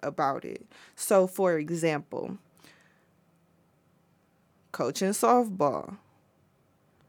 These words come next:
the school had a new coach every year for the past four to five years. When I heard that, that made me go, "No,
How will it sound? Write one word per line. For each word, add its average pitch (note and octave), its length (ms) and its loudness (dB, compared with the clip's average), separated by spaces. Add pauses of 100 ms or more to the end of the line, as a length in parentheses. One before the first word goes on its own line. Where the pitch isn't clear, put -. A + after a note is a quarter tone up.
(680)
the C#3 120 -4
school F#3+ 600 0
had D#3+ 600 -4
a D#3 140 -6
new D#3+ 400 -4 (100)
coach - 540 -6 (420)
every E3+ 480 -2 (160)
year F3+ 600 -4 (760)
for F3 380 2
the D#3+ 160 -4
past D#3+ 640 -4 (160)
four E3 260 2
to D3 80 -2
five C#3 400 -2
years. - 540 -8 (360)
When E3 180 -4
I G3 300 2
heard C3+ 560 -2
that, C#3 360 -2 (320)
that F3+ 380 2
made F3 360 0
me F3+ 280 -2
go, D#3 500 -2 (960)
"No, E3+ 540 0